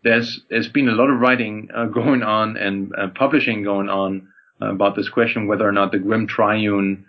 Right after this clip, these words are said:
are, um, separate agents, like, um, separate characters who are not to be identified with Color as a character, or whether, um, they are,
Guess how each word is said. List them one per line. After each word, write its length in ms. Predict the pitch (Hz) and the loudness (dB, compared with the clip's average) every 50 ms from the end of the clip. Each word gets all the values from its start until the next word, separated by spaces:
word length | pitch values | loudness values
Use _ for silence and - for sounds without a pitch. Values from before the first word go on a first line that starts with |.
| _ _ | _ _
are, 480 | - 101 98 98 98 98 98 98 101 - | 2 2 4 4 4 4 4 4 2 2
um, 400 | - 95 92 92 90 90 90 - - | 2 2 2 2 0 -2 -4 -8 -8
separate 500 | - - - 135 123 - 123 107 - - | -8 -2 -2 -2 0 2 0 0 2 2
agents, 580 | 127 139 135 117 123 127 147 147 - - - - - - 101 80 - | 0 0 2 2 0 0 0 -2 -6 -10 -12 -12 -10 -10 -10 -10 -8
like, 440 | - - - 113 113 95 - - - - | -10 -8 -4 -4 -4 -4 -6 -14 -10 -4
um, 420 | - 107 98 95 95 92 92 92 - _ _ _ _ _ _ - - | -2 0 0 0 -2 -4 -6 -8 -12 _ _ _ _ _ _ -14 -14
separate 480 | - - 127 117 120 127 107 98 - | -6 -2 0 0 2 2 0 0 0
characters 680 | - 113 110 110 110 101 - 104 101 98 98 - - - - - - | 0 0 2 2 0 0 -2 0 0 0 -2 -6 -12 -16 -16 -4 -2
who 140 | 127 123 | 0 2
are 180 | - 107 104 101 | 2 2 0 0
not 380 | 101 104 110 117 123 - - _ _ _ _ _ - - | 0 2 2 2 2 0 -4 _ _ _ _ _ -20 -8
to 80 | - 127 | -6 -4
be 160 | 123 120 113 | -2 0 0
identified 560 | 104 101 113 120 - - - 101 95 98 - | 2 2 2 2 0 2 2 0 0 0 -2
with 180 | 98 98 - - | -4 -4 -4 -6
Color 320 | - - 107 101 98 98 | -6 -4 -2 0 0 0
as 160 | 95 92 95 92 | 0 -2 -4 -6
a 40 | |
character, 640 | 90 - - 143 156 147 131 - 110 104 104 104 - - - - _ _ - _ _ | -6 -2 0 0 2 2 0 0 -2 -2 -2 -4 -8 -16 -20 -20 _ _ -20 _ _
or 280 | - 147 156 156 147 135 | 2 4 6 6 6 4
whether, 580 | 120 131 127 120 120 123 117 113 113 117 117 | 4 4 2 2 4 2 2 2 2 0 0
um, 420 | 107 104 104 104 104 104 107 - - - | -2 -2 -2 -2 -4 -6 -8 -8 -10 -4
they 160 | 117 120 117 | 0 0 2
are, 540 | 117 - 117 113 110 107 110 113 117 - | 2 2 2 2 4 2 2 0 -2 -6